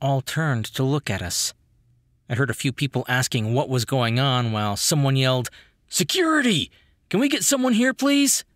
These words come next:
The boy kept repeating, "Give phone back! Give phone back!" But my wife was scrolling through the pictures,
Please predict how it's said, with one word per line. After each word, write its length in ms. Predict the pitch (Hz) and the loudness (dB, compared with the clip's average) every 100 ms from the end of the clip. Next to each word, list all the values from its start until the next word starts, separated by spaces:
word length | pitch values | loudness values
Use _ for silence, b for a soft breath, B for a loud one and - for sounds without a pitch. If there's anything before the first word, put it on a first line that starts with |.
| _ _ _ _ _ _ _ _ _ _ _ - | _ _ _ _ _ _ _ _ _ _ _ -4
The 100 | 127 | -2
boy 340 | 135 127 98 | 0 0 -2
kept 260 | - 113 113 | -4 -4 -6
repeating, 500 | - 135 113 98 - _ _ _ - 156 | -4 -2 0 -2 -6 _ _ _ -6 0
"Give 300 | 180 208 180 | 2 2 0
phone 300 | 196 196 175 | 0 0 2
back! 400 | 180 165 - - B B _ 131 | 0 0 -4 -10 B B _ 0
Give 320 | 165 196 165 - | 2 2 0 -8
phone 400 | - 208 202 180 | 0 2 2 0
back!" 600 | 131 156 190 180 - - - B B B _ _ _ _ _ | 0 2 2 2 0 -2 -4 B B B _ _ _ _ _
But 100 | 123 | -6
my 120 | 113 | -2
wife 340 | 107 117 113 - | -2 -2 -4 -4
was 140 | 104 | -2
scrolling 500 | - - 135 120 95 | -2 0 0 0 -2
through 160 | - 110 | -4 -6
the 60 | |
pictures, 580 | - 180 - - 87 - | -2 -2 -2 -2 -2 -4